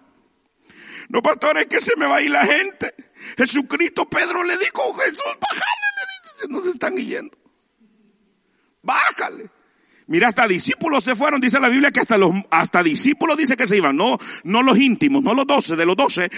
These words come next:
pero se iban. Porque Jesús no tenía los doce nada más. Había más gente, más discípulos. Y comenzaron a irse y Pedro le dice, "Bájale, bájale. Es que no debes de hablar del arrepentimiento, Jesús.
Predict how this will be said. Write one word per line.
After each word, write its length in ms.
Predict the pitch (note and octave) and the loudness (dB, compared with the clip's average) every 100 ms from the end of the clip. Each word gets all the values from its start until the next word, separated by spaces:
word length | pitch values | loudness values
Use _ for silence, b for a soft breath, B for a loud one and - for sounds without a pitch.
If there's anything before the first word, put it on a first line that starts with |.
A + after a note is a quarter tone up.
| B - | B 0
pero 200 | B3+ A#3 | 2 2
se 200 | B3+ D#4+ | 2 2
iban. 380 | E4+ C#4 C3+ - _ _ _ _ _ b b b b b | 2 0 -4 -10 _ _ _ _ _ b b b b b
Porque 160 | - D#3 | -4 -2
Jesús 220 | E3+ A#3+ | 2 2
no 140 | C4+ C4 | 2 2
tenía 260 | B3+ C4 | 2 2
los 140 | B3+ A#3 | 2 2
doce 260 | D4 - | 2 2
nada 200 | A3 F#3+ | 2 2
más. 200 | E3 B2+ - B B | 2 -2 -6 B B
Había 240 | A2+ D3 | 0 4
más 140 | B3+ | 4
gente, 300 | D#4 D4+ - - _ - | 4 2 -6 -20 _ -6
más 120 | E3 | -2
discípulos. 640 | A3 D#4 D4+ E3+ G2 - _ _ - _ b b b b b b b | 0 0 0 -6 -12 -18 _ _ -20 _ b b b b b b b
Y 80 | F3 | 0
comenzaron 480 | B3+ A#3+ A3 C4+ | 2 2 4 4
a 100 | C#4 | 4
irse 240 | C4+ D4 A#4+ | 4 2 0
y 40 | |
Pedro 240 | - D4 D4+ | 0 -2 0
le 100 | - | -2
dice, 220 | D4+ - | -2 -2
"Bájale, 480 | C4+ - A#4 E5+ - | 0 2 2 0 -2
bájale. 500 | G4 F#5 - - - _ B B B | -2 -2 0 -2 -6 _ B B B
Es 140 | G3 | -2
que 140 | - B3 | 0 -2
no 160 | A3 | -2
debes 240 | A#3 A3 G#3+ | -2 -2 -2
de 100 | F3+ | -4
hablar 380 | E3 F#3+ A3+ | -4 -4 -2
del 160 | G#3 F#3 | -2 -4
arrepentimiento, 1000 | D3+ E3 D#3 C#3 C3 B2 F#3+ C#4 C4+ D3+ | -4 -6 -4 -6 -4 -2 0 0 -2 -4
Jesús. 920 | C#3+ B2+ - F#4 D#4+ C#4 - - - | -8 -10 -8 -4 -4 -6 -10 -20 -20